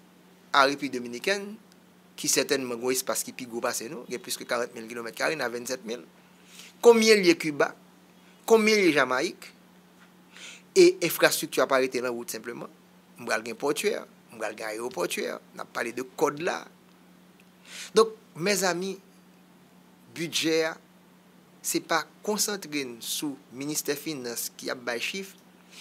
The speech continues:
mais c'est pour nous le travail de manière sectorielle et rendre bagarre la scientifique, parce que c'est du management public, et monsieur de bonne ligne,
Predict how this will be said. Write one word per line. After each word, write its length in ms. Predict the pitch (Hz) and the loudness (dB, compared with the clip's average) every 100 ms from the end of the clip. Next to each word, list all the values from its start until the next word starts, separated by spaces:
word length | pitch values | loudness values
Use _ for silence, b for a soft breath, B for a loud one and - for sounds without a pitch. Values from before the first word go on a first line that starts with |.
| B B | B B
mais 80 | 160 | 2
c'est 140 | 196 | 2
pour 120 | 190 | 2
nous 80 | 190 | 2
le 120 | 175 | 0
travail 680 | 165 165 175 160 143 175 170 | 0 0 2 2 0 -2 -2
de 120 | 143 | -4
manière 360 | 147 135 127 120 | -6 -6 -6 -4
sectorielle 880 | - - 185 - 180 165 165 - - - - - - - - | -2 -2 -4 -8 -8 -8 -10 -12 -12 -18 -20 -20 -20 -18 -2
et 100 | 160 | 0
rendre 200 | 156 147 | 2 0
bagarre 260 | 139 123 117 | -2 -4 -4
la 120 | 113 | -2
scientifique, 680 | - - 196 196 190 - - - - - - - - - - | 2 2 0 -4 -8 -12 -16 -18 -20 -20 -20 -20 -20 -20 -8
parce 180 | 147 - | -4 -2
que 60 | |
c'est 140 | 151 127 | -4 -6
du 120 | 131 | -8
management 680 | 127 165 165 147 - 113 - - | -2 0 0 -4 -6 -14 -14 -10
public, 400 | 214 190 208 214 - - _ _ - _ _ - | -6 -4 -6 -8 -14 -20 _ _ -20 _ _ -8
et 60 | 156 | -6
monsieur 180 | 151 175 | -2 -4
de 80 | 156 | 0
bonne 240 | 151 147 | -2 0
ligne, 320 | 151 160 175 | -4 -4 -6